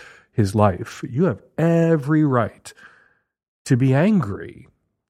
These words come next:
You have every right to feel hurt and discarded. You ask me what you can do now. Well, you can't just be angry forever. Go ahead and be mad. You sound super sad. I think you need to stir a little anger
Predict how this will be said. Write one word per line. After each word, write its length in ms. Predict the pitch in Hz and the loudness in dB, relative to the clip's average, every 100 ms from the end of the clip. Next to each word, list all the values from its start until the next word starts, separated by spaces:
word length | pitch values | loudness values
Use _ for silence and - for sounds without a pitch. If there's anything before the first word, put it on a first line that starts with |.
| - | -4
You 80 | 110 | -2
have 100 | 110 | 0
every 200 | 120 135 | 2 2
right 340 | 135 139 131 - - | 2 2 -2 -12 -8
to 140 | - | -4
feel 500 | 135 135 139 143 143 - - _ - | -2 0 2 2 0 -6 -20 _ -10
hurt 420 | - 208 170 - | -2 0 0 -2
and 320 | 127 131 131 | 0 2 2
discarded. 920 | 135 135 - 151 202 160 107 98 151 - - - - _ _ - - 117 | 0 0 0 0 2 2 -2 -8 -12 -16 -20 -20 -20 _ _ -20 -14 -4
You 120 | 131 | 0
ask 220 | 175 170 | 0 0
me 80 | 151 | 0
what 180 | 147 151 | 0 -2
you 60 | |
can 160 | 143 131 | -4 0
do 180 | 123 151 | 2 2
now. 220 | 196 214 | 2 2
Well, 180 | 156 143 | 0 0
you 80 | |
can't 200 | 131 147 | -2 -4
just 140 | 131 - | -4 -8
be 140 | 131 | -8
angry 480 | - 131 143 131 139 | -2 0 0 2 0
forever. 500 | 131 139 117 120 160 | 0 -2 0 0 0
Go 160 | 151 127 | 0 0
ahead 260 | 160 170 | 2 2
and 160 | 170 151 | 0 0
be 180 | 151 165 | -2 -2
mad. 500 | 120 123 160 123 131 - | 0 0 2 2 0 -2
You 100 | 147 | -2
sound 300 | 196 165 160 | 0 0 0
super 320 | 220 214 180 | -2 0 -2
sad. 560 | - - 180 160 139 127 | -2 -2 0 2 0 0
I 100 | 131 | 0
think 220 | 175 160 | 0 0
you 60 | |
need 140 | 165 151 | 0 0
to 60 | |
stir 500 | 135 - - 151 156 | -2 -6 -2 0 2
a 60 | 147 | 2
little 300 | 147 139 139 | 0 0 -2
anger 640 | 123 120 143 160 175 180 | -2 0 2 2 0 0